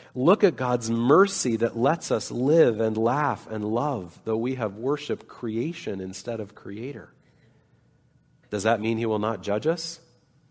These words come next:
No. Remember Athens? He has fixed a day of judgment.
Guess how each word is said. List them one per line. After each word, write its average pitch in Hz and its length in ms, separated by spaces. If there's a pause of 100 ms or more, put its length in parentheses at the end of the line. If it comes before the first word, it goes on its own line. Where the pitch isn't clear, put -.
(380)
No. 113 460 (200)
Remember 110 340
Athens? 156 520
He 113 100
has 98 180
fixed - 540
a 107 80
day 123 600
of 113 180
judgment. 143 480